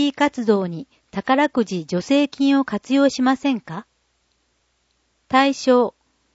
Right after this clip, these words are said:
住民組織などが地域での活動に使用する備品などの購入や、集会施設の建設にかかる費用、来年度に実施する事業が対象。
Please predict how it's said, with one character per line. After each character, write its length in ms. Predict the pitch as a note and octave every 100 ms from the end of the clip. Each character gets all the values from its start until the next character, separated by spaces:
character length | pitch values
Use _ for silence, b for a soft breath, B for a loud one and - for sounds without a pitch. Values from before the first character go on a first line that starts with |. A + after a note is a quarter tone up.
| _ _ _ _ -
住 240 | A#3 D4
民 220 | D4 D4
組 160 | C#4+ D4+
織 240 | - -
な 140 | A3+ A3
ど 160 | G3
が 220 | F3 E3 - _ -
地 200 | D4+ D4+
域 180 | B3+
で 100 | A3
の 140 | F#3+ F3+
活 260 | F3 -
動 200 | A#3 C4+
に 140 | B3+ B3+
使 180 | - G#3+
用 180 | C4+
す 140 | C4+ B3
る 140 | A3+
備 160 | F3 G3+
品 280 | - D4 C#4+
な 100 | D4+
ど 120 | B3
の 140 | F3+
購 280 | - A3 A#3
入 240 | A3+ G#3+ G3
や、 280 | F#3+ F3+ - b b b b b
集 320 | - D4+ D4+
会 260 | - D4
施 100 | C#4
設 280 | - D4 -
の 120 | G3
建 280 | E3+ A3+ C4+
設 260 | C4 C4 C4
に 140 | C4
か 120 | A#3
か 140 | A3 C4+
る 80 | G3+
費 240 | - G#3+
用、 240 | F#3+ D3+ - _ _ _ _ _ _ _ _ -
来 260 | B3 C#4+
年 240 | C#4+ D4+ B3+
度 100 | G#3
に 160 | F3+
実 140 | D#3 F3+
施 200 | - C4+
す 140 | -
る 120 | C4+
事 180 | A#3 C#4
業 180 | C4 G#3+
が 140 | E3
対 260 | - F3 F3
象。 380 | - F3 D#3